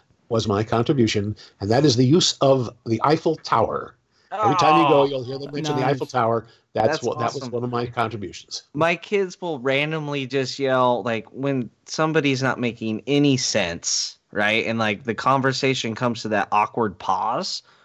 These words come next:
Speaker 2: one of them will just
Speaker 1: Uh-huh.
Speaker 2: yell, "And the Eiffel Tower!" from
Speaker 1: <laughs>
Speaker 2: that. That is how my kid, and, like, they'll be around people that have no clue what they're talking about.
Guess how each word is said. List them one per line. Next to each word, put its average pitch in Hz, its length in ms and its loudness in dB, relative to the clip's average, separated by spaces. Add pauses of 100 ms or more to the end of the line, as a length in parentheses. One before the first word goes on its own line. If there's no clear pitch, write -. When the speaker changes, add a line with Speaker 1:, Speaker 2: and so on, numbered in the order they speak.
(100)
Speaker 2:
one 147 280 2
of 143 120 0
them 135 200 0
will 120 100 -4
just 120 300 -2
Speaker 1:
Uh-huh. 120 60 -14
Speaker 2:
yell, 113 140 -6 (320)
"And 262 380 4
the 277 240 -2
Eiffel 190 460 2
Tower!" 123 720 -2 (360)
from 147 500 -2
Speaker 1:
<laughs> - 1400 -4
Speaker 2:
that. 175 260 -4 (480)
That 165 240 0
is 196 180 -4
how 175 180 -4
my 156 220 -4
kid, 156 280 -10
and, 175 200 -2
like, 165 360 0
they'll 160 220 -2
be 202 180 0
around 175 360 4
people 175 300 -6
that 131 120 -2
have 127 420 -4
no 269 600 2
clue 220 320 2
what 151 240 2
they're 123 140 0
talking 127 520 -2
about. - 360 -6